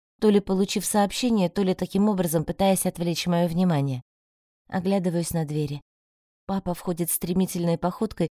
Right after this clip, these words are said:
но останавливается, врезавшись взглядом в мое сопровождение. Глаза его взлетают вместе с бровями, потом последние хмурятся, а первые сужаются.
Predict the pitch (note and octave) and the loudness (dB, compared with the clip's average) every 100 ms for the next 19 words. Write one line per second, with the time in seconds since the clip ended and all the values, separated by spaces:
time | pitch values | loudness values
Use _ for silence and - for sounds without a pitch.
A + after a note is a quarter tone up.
0 | _ _ - G3+ G3+ G#3 G#3 A#3 G#3+ E3+ | _ _ 2 2 4 2 4 2 2 4
1 | E3 D3+ D#3 E3 F3+ E3 - E3 D3+ - | 4 4 0 2 2 0 -2 -8 -8 -8
2 | E3+ E3 G3+ G3+ E3 D3+ D#3+ E3+ D#3+ F3 | -8 -4 -2 0 -2 -2 -2 -2 0 -4
3 | E3+ E3 F3+ E3+ E3 D3 B2 - _ _ | -4 -2 -2 -4 -4 -2 -4 -8 _ _
4 | _ _ _ _ - F#3+ F3 G3 F#3+ F3 | _ _ _ _ -2 0 2 2 4 2
5 | E3 E3+ F#3 G3+ E3+ - F3 E3+ F3+ D3 | 0 0 2 4 2 2 -2 -2 -6 -2
6 | E3+ F3 G#3 G#3+ F#3+ _ _ _ _ - | 0 2 4 2 0 _ _ _ _ -8
7 | E3 - C#3+ C3+ D#3 - C#3+ C#3 D3 C#3 | -8 -4 -4 -4 -4 -4 -4 -2 -2 -2
8 | - F#3 G3 G#3 - A3+ _ _ - E3+ | 0 2 2 0 -2 -4 _ _ -6 -4
9 | - D#3 D3 E3 D#3+ E3+ D3+ C#3 C3+ B2+ | 0 0 0 -4 -4 -4 -4 -4 -4 -6
10 | - | -8